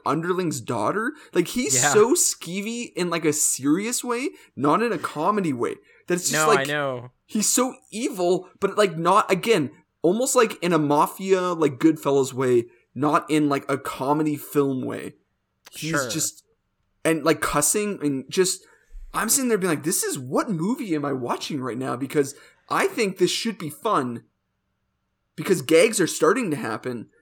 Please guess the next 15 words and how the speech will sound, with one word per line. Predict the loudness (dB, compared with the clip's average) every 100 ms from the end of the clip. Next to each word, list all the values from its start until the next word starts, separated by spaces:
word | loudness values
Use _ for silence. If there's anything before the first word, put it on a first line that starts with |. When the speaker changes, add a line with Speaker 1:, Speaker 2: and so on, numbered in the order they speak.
| _
Speaker 1:
but | -4
then | -2 -4
we | -6
cut | -6 -8 -8 -8
to | -8
plot | -8 -6 -4 -2 -4 -6 -8
and | -6
it's | -6 -10
just, | -10 -6 -4
like, | -4 -4 -10 -20 _
seriousness | -8 -6 -4 -2 2 2 2 -4 -8 -8
all | -8 -6
the | -8
time. | -10 -10 -12 -16 _ _ _ _ _ _
Speaker 2:
Yeah, | -14 -6 -2 -2 -4